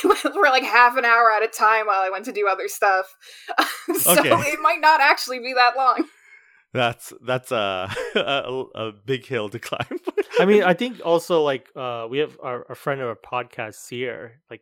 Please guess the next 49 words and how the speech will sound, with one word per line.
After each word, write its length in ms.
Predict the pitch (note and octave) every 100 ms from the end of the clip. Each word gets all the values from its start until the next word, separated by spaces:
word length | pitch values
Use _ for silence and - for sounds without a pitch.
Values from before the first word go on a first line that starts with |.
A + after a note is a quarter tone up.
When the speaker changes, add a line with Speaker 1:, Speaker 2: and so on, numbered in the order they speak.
| _
Speaker 3:
he 240 | - C#3+
also, 640 | D#3 A#2 - A#2 G#2+ G2+ - _ -
how 120 | C3+
many 180 | A3 B3
hours? 480 | C4 C#4 C4 - -
He, 320 | F3+ F#3 F#3 _ _
he 100 | -
played 180 | - -
Speaker 2:
He 60 | C3+
Speaker 3:
a 20 |
Speaker 2:
said 80 | F#3+
Speaker 3:
lot 60 |
Speaker 2:
it 40 | E3+
was, 80 | -
like, 100 | A#2+
Speaker 3:
of 60 |
hours. 60 | A#2+
Speaker 2:
a 40 |
hundred 300 | A#2+ A2+ G2+
something 320 | - F2+ E2+
hours 380 | E2 D2+ D2 D2+
for 140 | - E2+
him, 120 | A#2+
Speaker 3:
Yeah. 120 | A2
Speaker 2:
too, 320 | A#2 A#2 -
for 80 | -
that. 200 | - G2 _ _ _ _ _
And 220 | G#2 A2 -
Anthony, 480 | B2 B2 A#2 A2 G2
too, 460 | - G#2 F#2 F2+ E2+
the 100 | F2+
other, 500 | F2 F2 E2+ D#2+ D#2 _ _ -
uh, 320 | E2 D#2+ D#2+ E2 _ _ _ G2+
g-, 80 | -
our, 120 | F2 E2
one 180 | E2+
of 60 | D#2
our 100 | D#2
guests. 440 | E2 D2+ - - _ _
He's, 280 | - D3 - A#2
the, 140 | B2+
those 280 | B2+ C#3 C3
two 400 | C3+ A#2 G#2+ G2+ _ _ _ _
specifically 840 | - - A#2+ C#3 B2+ A2+ G#2 F#2+
said 320 | - G2 F2+
we 120 | F2 F2
have 100 | -
to 100 | F#2
play 200 | A#2